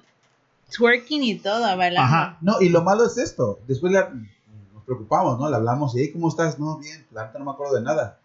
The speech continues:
Speaker 3: Le digo, "Güey, güey", le digo, "pero es que caíste como piedra, o sea, es como si fueras principiante, güey, ¿qué nunca habías tomado?"
Speaker 2: Ajá.
Speaker 3: Dice, "No, es la primera." Hijo, no manches, güey, era su primera be-, su primera bebida y se la chingó así, güey, dije, "No,
Speaker 2: Cabal,
Speaker 3: haga".
Speaker 2: esos son los,
Speaker 3: Entonces
Speaker 2: son
Speaker 3: me
Speaker 2: los,
Speaker 3: espanté, güey.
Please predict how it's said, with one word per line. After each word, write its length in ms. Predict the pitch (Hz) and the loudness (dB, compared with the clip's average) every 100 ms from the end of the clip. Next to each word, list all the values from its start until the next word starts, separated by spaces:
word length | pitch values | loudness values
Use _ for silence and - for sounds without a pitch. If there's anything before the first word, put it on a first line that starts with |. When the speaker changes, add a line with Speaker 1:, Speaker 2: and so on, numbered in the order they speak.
| _ _ _ | _ _ _
Speaker 3:
Le 100 | 131 | 2
digo, 200 | 131 123 | 4 4
"Güey, 220 | 113 175 | 2 0
güey", 160 | 185 185 | 0 -4
le 60 | 175 | -2
digo, 220 | 139 107 | -4 -4
"pero 140 | 110 120 | -4 -6
es 100 | - | -6
que 140 | 170 | -6
caíste 320 | 131 127 131 160 | -2 0 -2 -6
como 280 | - 127 117 | -6 -6 -2
piedra, 260 | 156 214 | -2 0
o 40 | 151 | 0
sea, 320 | 123 107 104 | 0 -2 -4
es 120 | 131 - | -6 -6
como 220 | 180 160 | -2 -2
si 80 | 131 | -2
fueras 240 | 135 175 | 0 0
principiante, 580 | 175 143 - 104 160 202 | 0 -6 -6 -4 -4 0
güey, 200 | 143 113 | 0 0
¿qué 120 | - 170 | -2 -6
nunca 180 | 214 208 | -2 2
habías 180 | 208 202 | 2 2
tomado?" 480 | 180 165 220 240 _ | 0 2 2 -4 _
Speaker 2:
Ajá. 340 | 151 113 139 143 | 0 2 4 2
Speaker 3:
Dice, 180 | 165 202 | 2 2
"No, 240 | 320 339 | 2 0
es 80 | 226 | 0
la 80 | 240 | 2
primera." 420 | 220 226 240 - - - | 2 2 0 -2 -6 0
Hijo, 480 | 311 294 254 - 277 254 - | 2 2 -2 0 2 2 -2
no 340 | 196 175 349 175 440 440 440 | -10 -2 2 4 4 2 0
manches, 500 | 143 151 160 220 196 | 0 0 0 -2 0
güey, 120 | 170 | 4
era 120 | 214 220 | 4 4
su 60 | 208 | 2
primera 300 | 185 214 233 | 2 2 2
be-, 240 | 202 - | 0 -4
su 180 | - - | -12 -2
primera 260 | 156 170 214 | 2 4 4
bebida 380 | 190 175 208 202 | 2 2 2 2
y 120 | 170 | 2
se 80 | 135 | -2
la 140 | 127 | -4
chingó 280 | - - - | -6 -14 -18
así, 200 | - 190 | -16 -8
güey, 120 | 196 151 | -4 -2
dije, 160 | 120 | -4
"No, 60 | 117 | 0
Speaker 2:
Cabal, 200 | 117 107 | 2 4
Speaker 3:
haga". 160 | 120 - | 4 2
Speaker 2:
esos 200 | 143 - | -2 0
son 160 | 151 165 | 2 4
los, 200 | 170 135 | 2 2
Speaker 3:
Entonces 60 | |
Speaker 2:
son 80 | 170 | 4
Speaker 3:
me 60 | 175 | 4
Speaker 2:
los, 120 | 147 | 2
Speaker 3:
espanté, 200 | 120 135 | -2 -6
güey. 140 | 127 | -6